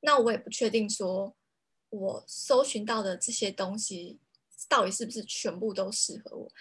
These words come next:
但是你刚刚说的起心动念，就是原本我们要先设定好自己那个念头，我觉得还蛮重要。然后就突然想到说，Mina 有没有建议的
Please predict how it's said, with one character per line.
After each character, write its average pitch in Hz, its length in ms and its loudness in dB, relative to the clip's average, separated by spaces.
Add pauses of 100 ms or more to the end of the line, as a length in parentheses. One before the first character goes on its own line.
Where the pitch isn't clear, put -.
(120)
但 392 140 -2
是 440 60 2
你 269 100 4
刚 269 140 6
刚 311 80 -2
说 330 100 2
的 302 80 6
起 - 180 -4
心 233 300 -2
动 247 160 0
念， 240 140 -2
就 220 40 -2
是 233 200 0
原 196 200 -4
本 202 200 -2
我 185 80 -6
们 185 160 -12
要 190 280 -4 (340)
先 247 220 4
设 247 220 4
定 214 200 2
好 - 240 -8
自 - 100 -8
己 - 80 -8
那 208 100 -8
个 202 80 -6
念 208 180 -2
头， - 140 -8
我 - 80 -8
觉 202 120 -8
得 196 80 0
还 214 140 -8
蛮 143 240 -14
重 208 240 -6
要。 190 180 -8 (280)
然 302 120 6
后 339 60 6
就 392 80 4
突 359 160 2
然 302 120 6
想 226 160 2
到 269 160 6
说， 277 300 4 (300)
Mina 311 300 2
有 190 40 -2
没 220 120 0
有 214 320 2
建 233 280 2
议 240 140 0
的 202 400 -2